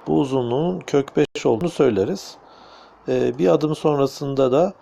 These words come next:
e, o B açısı doksan derece olduğu için şu C E'nin çap olduğunu kolayca görmüş oluruz. Pisagor yaparak çapı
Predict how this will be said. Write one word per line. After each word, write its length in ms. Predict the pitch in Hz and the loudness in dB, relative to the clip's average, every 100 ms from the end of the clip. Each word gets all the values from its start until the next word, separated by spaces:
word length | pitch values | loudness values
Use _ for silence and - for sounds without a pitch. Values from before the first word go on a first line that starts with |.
| - - - _ - | -20 -20 -20 _ -8
e, 320 | 117 113 113 117 - - | -2 -2 0 -2 -2 -2
o 320 | - 156 135 | 0 0 2
B 140 | 139 175 | 2 4
açısı 440 | 160 - - 135 | 4 0 -10 -2
doksan 440 | 139 135 - 156 139 | 0 0 0 2 2
derece 280 | 135 127 | 0 2
olduğu 340 | 139 147 147 139 | 2 2 2 0
için 480 | 123 123 190 208 226 _ _ - | -2 -4 -6 -6 -8 _ _ -18
şu 460 | - - 151 160 - - - - - _ 117 110 | -12 -4 0 0 -2 -16 -20 -20 -20 _ -14 -2
C 140 | 123 | 2
E'nin 500 | 160 151 131 135 185 | 4 4 4 2 -2
çap 320 | - 165 - | 2 2 4
olduğunu 500 | 135 110 117 151 220 - - - - | 2 2 0 0 -2 -6 -20 -20 -6
kolayca 420 | 160 143 113 196 | 2 4 4 2
görmüş 420 | 147 139 135 180 | 2 2 2 0
oluruz. 520 | 131 107 170 196 - - - - _ - | 0 0 -2 -6 -16 -20 -20 -20 _ -8
Pisagor 360 | - 175 123 | 0 4 4
yaparak 540 | 156 139 - 131 175 - | 4 0 0 0 0 -4
çapı 280 | - 180 | -2 -2